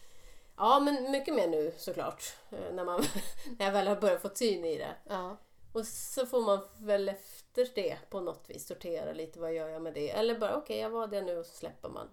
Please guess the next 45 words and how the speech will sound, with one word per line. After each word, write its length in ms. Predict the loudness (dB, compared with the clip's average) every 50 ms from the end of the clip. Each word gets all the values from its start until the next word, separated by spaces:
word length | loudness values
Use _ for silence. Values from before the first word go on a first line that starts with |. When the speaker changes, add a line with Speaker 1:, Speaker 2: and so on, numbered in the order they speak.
| -18 -16 -10
Speaker 1:
hur 120 | -6 -6 -4
man 160 | -4 -4 -4
nu 140 | -6 -8 -10 -10
hanterar 300 | -14 -14 -12 -14 -14 -12 -12 -12 -14 -14 -12 -10
det. 60 | -8
Speaker 2:
Mm. 200 | -8 -8 -4 0
Speaker 1:
Men, 220 | 2 4 6 6
eh, 380 | 6 6 8 6 6 6 6 4
en 100 | 4 4
annan 180 | 4 2 0
sak 180 | -2 -2 -4 -4
som 120 | -4 -6
var 60 | -6 -6
lite 160 | -6 -8 -10
intressant 400 | -10 -10 -8 -6 -6 -6 -6 -6
apropå 400 | -8 -8 -8 -10 -8 -4 -2 -2
det 60 | -2
här 140 | -2 -2 -6
att 140 | -6 -6 -8
få 80 | -8 -6
fatt 360 | -2 -2 -2 -2 -4 -10 -10
i 60 | -6
lite 480 | -6 -6 -6 -6 -6 -6 -4 -4 -4 -4 -8 -18 -20 -20 -20 -20 -20 -12 -10 -10 -10 -10 -12 -20 _ -6 0
om 180 | 0 0 2
man 240 | 2 0 0 -2 -4 -8 -14 -20 -20 -20 -20 _ -20 _ -20 -20 -20 -20 -20 -20 -20 -20 -16 -10
snabbt 360 | -8 -4 0 0 0 0 2
vill 140 | 2 2 4
hoppa 380 | 4 4 2 4 6 4 4 4 2 0 4
över 300 | 4 6 6 6 4 4
känslorna 800 | 4 4 2 2 2 2 2 2 4 6 6 6 6 6 6 6
Speaker 2:
Ja. 60 | 4
Speaker 1:
eller 140 | 4 4 4
vara 140 | 4 4 4
i 240 | 4 4 4 2 4
det. 240 | 4 2 2 0 -2 -6 -14 -16 -20 -20 -12 -4
Det 100 | -2 -2
var 260 | 2 4 4 6 6 6
en 260 | 4 4 2 2 2
övning 380 | 4 4 4 4 4 4 2 2
som 120 | 0 0
jag 80 | 0 0
varit 180 | -2 -4 -4
påmind 500 | 0 2 2 4 6 6 4 4 2 -2
om 340 | -2 -2 -2 -2 -4 -6 -10 -10 -10 -8
här, 340 | -6 -6 -6 -6 -8 -10